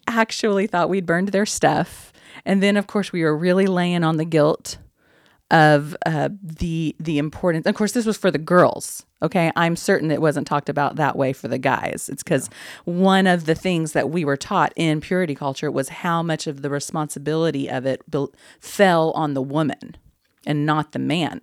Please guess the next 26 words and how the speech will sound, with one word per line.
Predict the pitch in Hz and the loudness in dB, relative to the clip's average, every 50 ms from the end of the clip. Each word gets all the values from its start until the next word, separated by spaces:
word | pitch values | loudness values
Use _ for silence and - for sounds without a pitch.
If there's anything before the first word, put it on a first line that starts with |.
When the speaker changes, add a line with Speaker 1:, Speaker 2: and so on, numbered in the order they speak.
| _ _ - - - - - | _ _ -20 -20 -16 -8 -2
Speaker 1:
And | 165 180 | 0 2
that | 165 | 2
brings | 147 180 180 180 | 2 2 2 2
me | 190 175 | 0 0
to | - 180 | 0 -2
my | 139 139 | -2 -2
second | - - 226 262 233 160 - - | 0 2 2 4 4 2 0 -2
church | - - 156 - - - | -4 -4 -4 -4 -4 -4
camp | - 139 127 139 | -6 -4 -4 -4
example. | 131 131 - - - - - 127 135 131 131 | -6 -6 -8 -8 -8 -6 -4 -4 -4 -4 -2
When | 151 170 170 170 165 | -2 -2 -2 0 0
I | 156 156 | 0 0
was | 147 139 123 | 0 -2 -2
a | - | -4
camper | - - - 190 262 339 - - 123 113 123 214 - _ _ _ _ _ _ _ _ _ _ _ _ _ 185 | -6 -4 0 0 0 2 0 0 -2 -2 -2 -2 -4 _ _ _ _ _ _ _ _ _ _ _ _ _ -4
at | 170 - - | -4 -4 -4
church | - - 165 135 - - - | -4 -2 -2 -2 -4 -6 -8
camp, | - 143 131 139 156 - _ - | -6 -4 -4 -4 -4 -6 _ -20
<laughs> | _ - - _ _ _ _ _ _ _ _ _ _ _ - _ _ _ _ _ _ _ _ - - - - _ _ _ _ _ - - - 196 - - - - - - - _ _ - | _ -20 -20 _ _ _ _ _ _ _ _ _ _ _ -20 _ _ _ _ _ _ _ _ -20 -20 -20 -20 _ _ _ _ _ -18 -10 -8 -8 -8 -8 -10 -16 -16 -20 -20 _ _ -8
the | 214 220 202 | -6 -4 0
director | 190 214 233 214 208 202 208 214 - - - 202 170 151 160 165 165 | 2 4 4 4 4 4 2 0 0 0 0 2 2 2 2 0 0
got | 165 156 151 151 | 0 0 2 2
all | 151 151 156 165 | 2 2 2 0
of | 160 151 | 0 0
the, | 151 156 156 - | 0 -2 -2 -2
the | 160 160 151 151 139 - | -2 0 0 2 0 -2